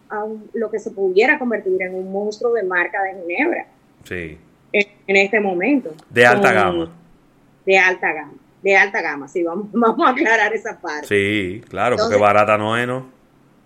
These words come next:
Speaker 1: No. Me, me, me llamó mucho la atención ese movimiento, porque realmente, eh, siempre ha quedado claro de que él había,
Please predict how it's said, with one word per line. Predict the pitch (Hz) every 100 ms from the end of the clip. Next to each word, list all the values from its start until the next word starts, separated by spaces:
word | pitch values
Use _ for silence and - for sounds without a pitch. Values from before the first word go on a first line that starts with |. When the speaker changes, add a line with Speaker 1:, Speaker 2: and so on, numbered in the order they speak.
| _ _ _ 190
Speaker 1:
No. | 196 170 - _ _ -
Me, | 254 262 254
me, | 254 262 262 254
me | 262 254
llamó | 254 247
mucho | 262 294 294
la | 277
atención | 254 240 294 294 254
ese | 226 226
movimiento, | 226 214 226 311 277 233 285 - - - -
porque | 214 202 202 208 196 196 185
realmente, | 202 202 220 220 233 226 220 208 - 208 196 190 190 185
eh, | 180 -
siempre | 190 220 226 240 220
ha |
quedado | 214 202 196 180
claro | 220 226 214 185
de | 180
que | 190 190 190
él | 196
había, | 196 196 196